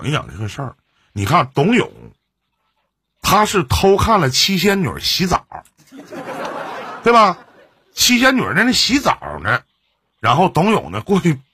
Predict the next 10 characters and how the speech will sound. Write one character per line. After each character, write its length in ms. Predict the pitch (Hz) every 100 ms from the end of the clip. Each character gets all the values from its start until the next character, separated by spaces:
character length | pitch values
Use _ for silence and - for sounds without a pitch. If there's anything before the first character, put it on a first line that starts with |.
| _
看， 320 | - 320 277 - - - 294 240 269 - 214 220 175 - - - -
然 160 | 139
后 100 | 240
被 140 | 233 220
七 260 | - 226 220
仙 160 | 233
女 60 | 214
拦 400 | 101 90 78 180
住 180 | 302 185
了， 160 | 76